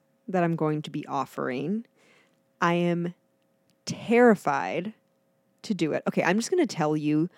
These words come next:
podcast listeners, before the general public, because, like, you are my girlies, and so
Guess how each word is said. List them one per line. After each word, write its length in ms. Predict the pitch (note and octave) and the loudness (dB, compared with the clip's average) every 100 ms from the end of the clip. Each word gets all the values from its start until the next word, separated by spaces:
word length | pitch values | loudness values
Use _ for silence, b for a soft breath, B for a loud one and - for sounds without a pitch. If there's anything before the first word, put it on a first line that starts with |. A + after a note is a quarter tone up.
| b b - | b b -4
podcast 540 | F3+ D#3 - E3+ F3+ | 0 2 2 0 0
listeners, 640 | G3 - G3+ G3+ G3+ G#3 - b b b b b - | -2 -2 2 4 4 0 -6 b b b b b -4
before 320 | - F3 E3+ | 0 2 4
the 100 | E3+ | 4
general 340 | E3 D#3+ D#3+ | 4 4 2
public, 440 | D#3 D#3+ E3+ F3 - | 2 0 2 0 0
because, 280 | E3+ E3+ | -2 -2
like, 220 | D#3+ D3+ D#3 | -2 -4 -6
you 560 | D#3 D#3+ D#3+ D#3+ D#3 - | 0 4 6 6 4 0
are 100 | D#3 | 0
my 140 | D3+ | 0
girlies, 640 | C#3 D3 C#3 D3+ E3 F3 - | 0 0 2 4 4 2 0
and 160 | D#3+ D3+ | -4 -2
so 560 | - D3 C3+ B2+ C#3 | 0 0 2 0 -2